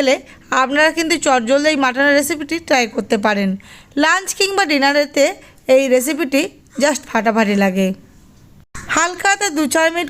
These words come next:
কষিয়ে নেওয়ার পর এর মধ্যে ম্যারিনেট করা মাটনটাকে দিয়ে দেব। এইভাবে প্রেসার কুকার ছাড়াই কিন্তু বাড়িতে খুবই সহজে নরম তুলতুলে মাটন খুব ইজিলি রান্না করে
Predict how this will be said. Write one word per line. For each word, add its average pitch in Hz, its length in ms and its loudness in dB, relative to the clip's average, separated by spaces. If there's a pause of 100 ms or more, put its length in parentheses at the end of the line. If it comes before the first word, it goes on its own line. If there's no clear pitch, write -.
কষিয়ে 254 280 0
নেওয়ার 311 220 2
পর 254 140 4 (200)
এর 254 140 6
মধ্যে 269 280 2 (460)
ম্যারিনেট 302 440 0
করা 349 220 2
মাটনটাকে 294 480 0 (360)
দিয়ে 247 220 4
দেব। 190 160 -2 (1600)
এইভাবে 370 300 0 (100)
প্রেসার 339 300 0
কুকার 339 300 -2
ছাড়াই 285 340 0
কিন্তু 302 220 -4 (140)
বাড়িতে 240 340 -2 (160)
খুবই 277 220 0 (100)
সহজে 254 380 2 (480)
নরম 269 280 2 (120)
তুলতুলে 302 420 0 (140)
মাটন 277 260 -2 (180)
খুব 311 120 0 (120)
ইজিলি 277 340 2
রান্না 214 280 -2
করে 214 140 2